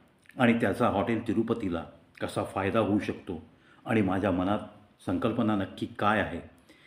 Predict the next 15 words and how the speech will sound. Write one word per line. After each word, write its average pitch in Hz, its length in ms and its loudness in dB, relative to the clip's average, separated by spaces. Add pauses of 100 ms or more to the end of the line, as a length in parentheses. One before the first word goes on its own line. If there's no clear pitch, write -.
(140)
हे 110 100 4
सांगण्यासाठी 110 800 2 (580)
अनुपला 98 400 2
जवळ 90 260 2
बसवून 101 400 0
घेतलं. 76 300 -4 (800)
मित्रांनो, 104 400 0 (640)
पाहूयात 139 540 8 (720)
अजय 139 280 10
सरांनी 95 460 0 (800)
अनुपला 113 420 4
नक्की 95 300 2
कोणता 104 320 4
प्लॅन 101 260 0
सांगितला, 80 480 -8